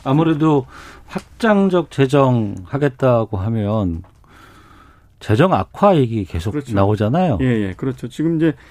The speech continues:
Speaker 2: 음, 기업들이 코로나 때문에 경기가 부진해서 내년도 이제 국세 수입이 이제 줄어들 걸로 예상이 돼서 내년 총 수입이 사백팔십삼조 원으로 예상이 된다고 그랬거든요. 그래서 이제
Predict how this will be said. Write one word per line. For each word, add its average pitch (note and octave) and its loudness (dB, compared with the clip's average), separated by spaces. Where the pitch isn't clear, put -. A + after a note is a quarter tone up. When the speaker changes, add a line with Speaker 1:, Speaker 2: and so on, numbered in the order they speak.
Speaker 2:
음, D#3+ 4
기업들이 E3 0
코로나 G3+ -4
때문에 E3 0
경기가 C#3+ 0
부진해서 B2+ 0
내년도 D#3+ 2
이제 C#3+ -4
국세 C3+ -2
수입이 D#3 0
이제 C#3 -2
줄어들 D3+ 0
걸로 C#3+ 0
예상이 C3 -2
돼서 A#2 -4
내년 C3+ 4
총 F#3+ -4
수입이 D#3 0
사백팔십삼조 F#3+ -2
원으로 E3 4
예상이 B2 0
된다고 A2+ -2
그랬거든요. A#2+ -6
그래서 C3+ -2
이제 C3+ 2